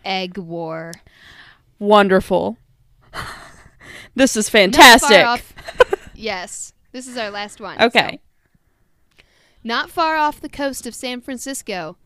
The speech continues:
Speaker 1: sit the Farallon Islands. Farallon? I don't know.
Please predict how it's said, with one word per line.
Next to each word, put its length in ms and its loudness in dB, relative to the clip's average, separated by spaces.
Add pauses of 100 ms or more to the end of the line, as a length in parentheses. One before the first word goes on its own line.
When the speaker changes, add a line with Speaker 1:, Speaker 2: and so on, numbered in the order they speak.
(240)
Speaker 1:
sit 340 -12
the 80 -12
Farallon 920 -8 (180)
Islands. 760 -10 (280)
Farallon? 540 -12 (680)
I 40 -14
don't 100 -12
know. 180 -18